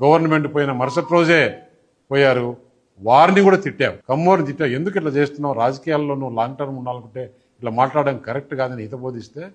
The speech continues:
లేదు రేవంత్ రెడ్డిని చూసి రెడ్లు పోయారు, చంద్రబాబు నాయుడు చూసి కమ్మోళ్ళు పోయారు,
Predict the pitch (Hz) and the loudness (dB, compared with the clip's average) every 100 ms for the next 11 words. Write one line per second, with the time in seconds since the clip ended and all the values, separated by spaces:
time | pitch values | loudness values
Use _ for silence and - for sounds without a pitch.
0 | _ 113 160 185 175 170 - _ 139 143 | _ 0 4 6 4 2 -6 _ 0 2
1 | 170 165 156 147 147 147 135 131 147 151 | 4 2 0 -2 -2 -4 -2 -4 -2 2
2 | 151 151 151 107 - _ _ - 127 147 | 4 4 2 -2 -10 _ _ -8 -4 0
3 | 143 139 131 120 120 110 - 135 160 170 | 2 2 0 -4 -8 -10 -4 0 2 4
4 | 151 156 156 147 | 4 4 4 0